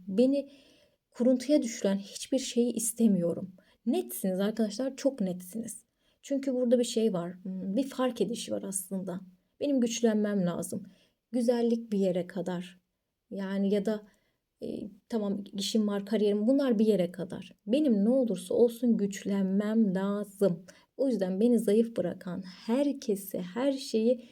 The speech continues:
bir şekilde yenmeliyim diye bir karar veriyorsunuz ve bunu başaracaksınız da. Ve şunu söyleyeyim. Burada siz ilerliyorsunuz ama geçmiş peşinizi bırakmıyor.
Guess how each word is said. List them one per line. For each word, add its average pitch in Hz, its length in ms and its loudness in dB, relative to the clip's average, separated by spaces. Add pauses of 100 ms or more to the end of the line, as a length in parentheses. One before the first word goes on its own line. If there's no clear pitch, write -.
(140)
bir 294 60 -6
şekilde 220 400 0
yenmeliyim 185 840 0
diye 180 320 0 (360)
bir 269 220 -6
karar 208 420 -2
veriyorsunuz 202 840 -2
ve 254 180 8
bunu 233 140 6
başaracaksınız 185 1040 -2
da. - 120 -6 (1120)
Ve 285 80 2
şunu 269 280 2
söyleyeyim. 196 600 2 (760)
Burada 349 220 -2
siz 302 320 0
ilerliyorsunuz 233 1000 4 (420)
ama 294 380 -4 (180)
geçmiş 240 480 2
peşinizi 269 560 4
bırakmıyor. 196 540 2